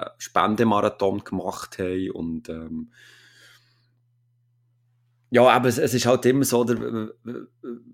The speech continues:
das ist halt so ein bisschen die heutige Zeit, wenn, wenn irgendetwas kritisiert wird, dann, dann kommt es gleich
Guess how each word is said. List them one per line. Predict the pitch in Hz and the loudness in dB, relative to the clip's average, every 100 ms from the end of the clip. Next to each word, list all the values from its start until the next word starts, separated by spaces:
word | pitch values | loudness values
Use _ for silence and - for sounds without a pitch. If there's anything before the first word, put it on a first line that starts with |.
| 143 143 _ _ - | -20 -20 _ _ -10
das | - 131 | -2 2
ist | |
halt | 147 - | 2 2
so | - | 0
ein | |
bisschen | 143 | 2
die | 135 | 6
heutige | 127 135 127 120 | 6 4 0 -2
Zeit, | - 143 - 123 | 0 -2 0 2
wenn, | 117 113 - | 2 2 -6
wenn | 113 | -4
irgendetwas | 123 139 123 127 135 - | 0 2 4 2 0 -6
kritisiert | - 120 117 120 135 139 | -4 0 0 4 2 4
wird, | 131 127 | -2 0
dann, | 113 120 | -4 -4
dann | - | -8
kommt | 107 117 104 | -2 0 0
es | - | -2
gleich | 120 | -2